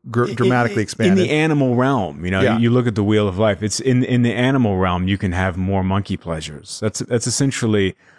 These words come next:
Speaker 2: the benefit of being wealthy.
Speaker 1: Yep.
Speaker 2: If you're, you know, wise and wealthy, then you can turn that, you know, a, a, quite a while ago, I came to the realization that money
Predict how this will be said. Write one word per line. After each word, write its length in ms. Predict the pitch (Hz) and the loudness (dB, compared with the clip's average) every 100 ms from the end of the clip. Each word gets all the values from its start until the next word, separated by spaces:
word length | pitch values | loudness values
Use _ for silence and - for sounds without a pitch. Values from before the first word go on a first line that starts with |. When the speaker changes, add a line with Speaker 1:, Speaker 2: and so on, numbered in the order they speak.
| _ | _
Speaker 2:
the 140 | 95 | -6
benefit 480 | 92 110 110 - 95 | -2 0 0 -2 -4
of 140 | 90 87 | -4 -6
being 260 | 90 82 | -4 -4
wealthy. 520 | 85 85 - - - 113 | -2 -4 -4 -8 -8 -4
Speaker 1:
Yep. 240 | 104 92 - | -4 -4 -4
Speaker 2:
If 180 | 113 - | -2 2
you're, 380 | 117 107 98 - - | 4 4 0 -4 -6
you 100 | 95 | -4
know, 80 | 87 | -2
wise 520 | 92 101 135 151 110 | 0 2 4 2 2
and 180 | 101 95 | 0 0
wealthy, 480 | 92 95 101 107 - _ - | 0 0 0 0 -2 _ -4
then 220 | 107 101 | 0 2
you 140 | 101 | 0
can 340 | - 92 90 - | 0 -2 -2 -4
turn 260 | - 110 104 | -2 0 2
that, 200 | 98 95 | 2 0
you 100 | 95 | 0
know, 320 | 92 101 95 - | 0 -2 -4 -6
a, 60 | 92 92 | -6 -4
a, 40 | 90 - | -6 -2
quite 220 | 120 110 | 2 4
a 40 | |
while 280 | 101 110 120 | 4 4 4
ago, 260 | 110 101 98 | 2 2 2
I 240 | 98 95 - _ - | 2 -2 -6 _ -2
came 160 | 113 | 0
to 80 | 98 | 0
the 60 | 98 | 0
realization 500 | 98 95 107 98 104 | 0 2 0 0 -2
that 60 | 95 | -2
money 460 | 101 110 107 98 | 0 2 2 0